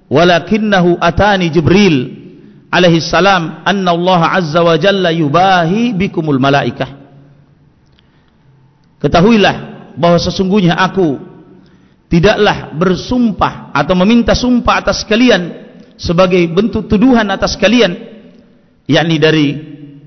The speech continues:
kejujuran dan keikhlasan kalian dalam mengharapkan pahala dalam beribadah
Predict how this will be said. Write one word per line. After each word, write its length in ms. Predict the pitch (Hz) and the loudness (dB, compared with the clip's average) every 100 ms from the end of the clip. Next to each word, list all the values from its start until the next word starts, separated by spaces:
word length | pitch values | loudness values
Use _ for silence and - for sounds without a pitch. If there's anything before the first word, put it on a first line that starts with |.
| - | -8
kejujuran 480 | 160 147 151 202 170 | -2 0 2 2 2
dan 240 | 160 147 | 0 -4
keikhlasan 640 | - 151 165 165 - 156 151 | -6 -8 -4 -4 -2 -6 -2
kalian 400 | 156 190 151 117 - - - - - _ _ _ _ _ | 0 0 0 -4 -14 -20 -20 -20 -20 _ _ _ _ _
dalam 480 | 120 165 151 143 - - - - - - - _ - | 0 0 0 -4 -10 -16 -20 -20 -20 -20 -20 _ -6
mengharapkan 680 | 151 143 165 156 185 160 156 | -4 -2 -2 -2 -4 -4 -2
pahala 720 | 156 175 165 131 - - - - _ _ _ _ | 0 0 -2 -4 -10 -20 -20 -20 _ _ _ _
dalam 600 | 123 165 160 143 135 - 139 | -2 0 0 -2 -8 -8 -8
beribadah 560 | 170 156 180 185 156 | -4 -2 -2 0 -2